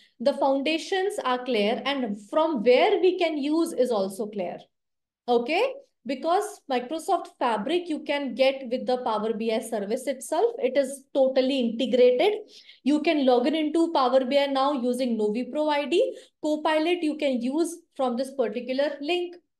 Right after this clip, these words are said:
Okay, auto report you can generate using the Microsoft service itself. Is it clear, everybody?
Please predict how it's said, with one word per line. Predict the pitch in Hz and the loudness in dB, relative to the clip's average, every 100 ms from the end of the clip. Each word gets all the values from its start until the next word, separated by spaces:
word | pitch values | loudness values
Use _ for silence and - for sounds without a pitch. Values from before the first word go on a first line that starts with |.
| _ _ _ _ _ | _ _ _ _ _
Okay, | 254 262 - | 0 0 0
auto | 269 277 392 | 0 2 0
report | 370 - 381 381 415 | 0 -2 2 2 2
you | 294 277 | -2 -2
can | 302 285 | -2 0
generate | 254 247 240 311 349 | 2 2 2 -2 -2
using | 269 262 302 320 | -2 -2 -2 -2
the | 359 | -2
Microsoft | 302 269 269 311 359 359 359 | 0 -4 -6 -4 -2 -2 -2
service | 392 381 370 370 | -2 0 -2 -2
itself. | 349 - 311 285 277 _ _ _ _ _ _ _ _ _ _ _ _ _ | -6 -4 -4 -4 -8 _ _ _ _ _ _ _ _ _ _ _ _ _
Is | 254 | -6
it | 311 320 | -6 -2
clear, | 320 339 | 2 4
everybody? | 349 349 359 359 359 381 508 | 4 4 2 2 4 4 4